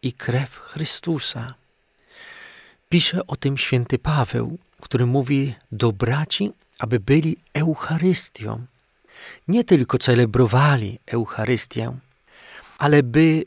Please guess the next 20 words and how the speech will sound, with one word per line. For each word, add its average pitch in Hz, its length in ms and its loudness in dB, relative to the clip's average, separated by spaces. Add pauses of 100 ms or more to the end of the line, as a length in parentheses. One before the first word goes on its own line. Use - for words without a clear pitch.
(100)
byli, 117 840 2 (120)
by 147 80 0
stawali 170 640 2
się 113 240 -2 (120)
Eucharystią. 123 1000 -2 (880)
W 113 100 -2
liście 185 360 2
do 123 120 2
Rzymian 180 520 -2 (280)
w 123 60 -4
dwunastym 143 560 -2
rozdziale, 139 440 -4
pierwszy 147 400 -4
werset 175 540 -4 (720)
pisze: 120 400 -2 (440)
A 127 120 2
zatem 165 420 2
proszę 151 540 0
was, 123 220 0
bracia, 131 640 0